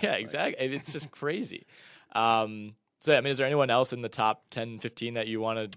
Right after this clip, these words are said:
Speaker 1: kinda highlight while we're on this?
Speaker 2: Well, I, I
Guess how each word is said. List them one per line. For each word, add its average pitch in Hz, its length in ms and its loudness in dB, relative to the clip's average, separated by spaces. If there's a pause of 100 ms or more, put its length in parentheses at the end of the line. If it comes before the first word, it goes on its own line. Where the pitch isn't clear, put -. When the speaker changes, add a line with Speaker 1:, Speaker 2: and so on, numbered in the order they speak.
(180)
Speaker 1:
kinda 110 200 -2
highlight 113 340 0
while 117 120 0
we're 113 120 2
on 117 160 -2
this? 120 360 -6
Speaker 2:
Well, 131 160 0
I, 139 260 2 (180)
I 123 640 -2